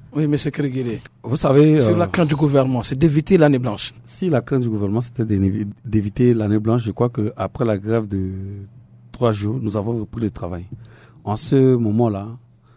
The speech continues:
Speaker 2: on aurait dû déjà trouver un palliatif, un compromis définitif. Je l'ai dit, et un compatriote en a dit lorsque vous avez passé en revue ici ces voix-là. Mais si c'est négocier avec les rebelles, c'est de cette manière qu'on doit négocier. Aujourd'hui,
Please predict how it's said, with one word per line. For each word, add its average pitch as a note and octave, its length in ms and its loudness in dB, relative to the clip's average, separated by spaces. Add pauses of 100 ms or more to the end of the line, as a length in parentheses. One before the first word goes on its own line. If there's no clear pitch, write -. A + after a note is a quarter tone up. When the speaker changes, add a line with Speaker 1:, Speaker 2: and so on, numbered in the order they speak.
(280)
Speaker 2:
on A2+ 160 -6
aurait A2 240 -2
dû D3 140 -4
déjà A#2+ 260 0
trouver A2 380 -4
un G#2+ 60 -4
palliatif, G#2 680 -10
un B2 100 -2
compromis G#2+ 560 -6
définitif. B2 760 -8 (100)
Je - 160 4
l'ai D#3+ 160 6
dit, D#3+ 320 -2
et G#2+ 640 -4
un A#2+ 100 2
compatriote A2+ 680 -2
en G2+ 120 0
a A2 80 4
dit B2 320 2 (100)
lorsque A2+ 300 -6
vous G2+ 180 -8
avez G2 140 -4
passé G#2+ 840 -4
en F#2+ 360 -8
revue G#2+ 320 -6
ici A2+ 180 -10
ces G#2+ 140 -6
voix-là. G#2 440 -4 (320)
Mais B2 100 -2
si - 120 -8 (100)
c'est D3 60 2
négocier C3 380 2
avec C#3+ 200 0
les A#2+ 80 -2
rebelles, A#2+ 280 -2
c'est A#2+ 120 -6
de G#2+ 100 -8
cette B2+ 180 -8
manière G#2+ 340 -6 (260)
qu'on A#2+ 160 -10
doit A#2+ 120 -2
négocier. G#2+ 420 -10 (220)
Aujourd'hui, A3 680 2